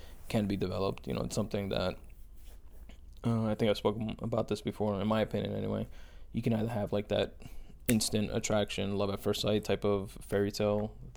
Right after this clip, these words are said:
uh, thing going on, or you have the type of love which to me is more, like, practical and more common, which is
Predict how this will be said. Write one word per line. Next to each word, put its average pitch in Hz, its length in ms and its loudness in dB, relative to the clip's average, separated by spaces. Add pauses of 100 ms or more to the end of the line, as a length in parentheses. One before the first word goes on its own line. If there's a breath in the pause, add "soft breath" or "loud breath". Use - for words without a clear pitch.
(300)
uh, 110 240 0
thing 110 280 2
going 107 200 4
on, 117 240 2 (560 loud breath)
or 117 320 8
you 107 140 4
have 110 440 2 (960)
the 107 680 4 (160)
type 104 220 4
of 104 100 2
love 101 260 -2
which 104 260 0
to - 80 -4
me 101 240 0
is - 160 -10
more, 98 400 0 (120)
like, 107 160 -2
practical - 440 0
and 95 80 0
more 98 100 0
common, 101 320 -4
which 101 180 -4
is 101 280 -4